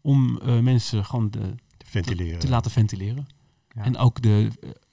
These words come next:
Speaker 1: te respect te tonen voor de verschillende meningen. Dus je, je hoeft niet met elkaar eens te zijn, maar je kan wel naar elkaar luisteren. Nou, dat soort dingen. Maar we hebben ook heel veel spelletjes die we creëren, die we doen om een veilige ruimte te creëren. Dus van gewoon losmaken, lol maken, eh,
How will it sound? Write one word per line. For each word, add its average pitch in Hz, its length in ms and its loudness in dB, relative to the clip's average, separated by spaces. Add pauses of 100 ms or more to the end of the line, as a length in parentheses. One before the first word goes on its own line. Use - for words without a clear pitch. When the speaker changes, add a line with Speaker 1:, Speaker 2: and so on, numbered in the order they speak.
(400)
Speaker 1:
te 110 260 0
respect 120 380 2
te 127 100 0
tonen 113 280 4
voor - 140 0
de 107 60 2
verschillende 107 360 0
meningen. 123 400 -2 (600)
Dus 110 140 -4
je, 117 200 2
je 113 60 6
hoeft 139 140 6
niet 170 120 2
met 151 120 -2
elkaar - 220 0
eens 156 160 4
te 156 60 -2
zijn, 147 120 2
maar 151 100 4
je 123 60 4
kan 117 140 4
wel 123 100 4
naar 127 100 4
elkaar 104 180 0
luisteren. 101 400 -12 (920)
Nou, - 100 -12
dat 113 120 0
soort 120 140 2
dingen. 98 220 0
Maar 120 80 2
we 117 60 4
hebben 135 180 2
ook 165 120 0
heel 170 100 4
veel - 100 -2
spelletjes 190 460 -6
die 120 140 -6
we 113 60 -6
creëren, 110 500 -2
die 113 100 -4
we 117 80 -2
doen 113 260 2
om 110 120 -2
een 110 80 -2
veilige 110 340 -2
ruimte 107 200 -4
te - 120 -12
creëren. 104 340 -6
Dus 101 140 -6
van 107 180 -6 (580)
gewoon 117 200 4
losmaken, 117 720 4
lol 135 240 6
maken, 113 580 2
eh, - 80 -20